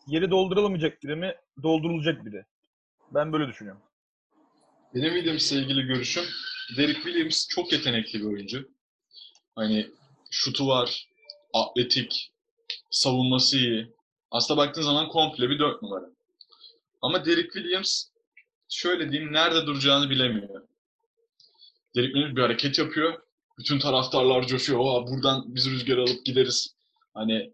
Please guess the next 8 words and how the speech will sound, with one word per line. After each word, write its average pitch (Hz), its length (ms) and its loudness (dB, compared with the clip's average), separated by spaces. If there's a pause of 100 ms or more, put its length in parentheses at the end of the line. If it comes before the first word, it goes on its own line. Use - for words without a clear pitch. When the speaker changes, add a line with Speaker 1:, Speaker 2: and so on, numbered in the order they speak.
Speaker 2:
rüzgar 120 260 2
arkamıza 127 480 4
alırız, - 520 0 (220)
farkı 131 300 -2
açarız." 139 600 0 (300)
Herkes 147 400 0
böyle 143 140 -2
coşuyor. 160 460 0